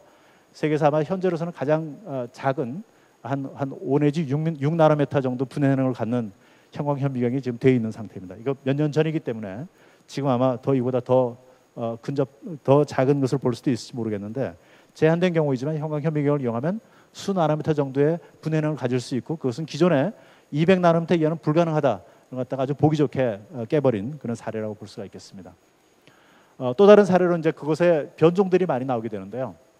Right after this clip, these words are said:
어, 여러 가지 변종들이 있는데, 어, 저희 연구실 결과인데,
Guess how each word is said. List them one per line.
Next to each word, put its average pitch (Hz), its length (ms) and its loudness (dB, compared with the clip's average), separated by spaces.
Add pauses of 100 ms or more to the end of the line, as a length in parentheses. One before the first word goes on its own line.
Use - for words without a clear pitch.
(880)
어, 123 220 -4
여러 139 140 -2
가지 147 300 -2 (140)
변종들이 151 420 0
있는데, 117 340 -4 (160)
어, 123 100 -4
저희 147 180 2
연구실 143 400 0
결과인데, 123 460 0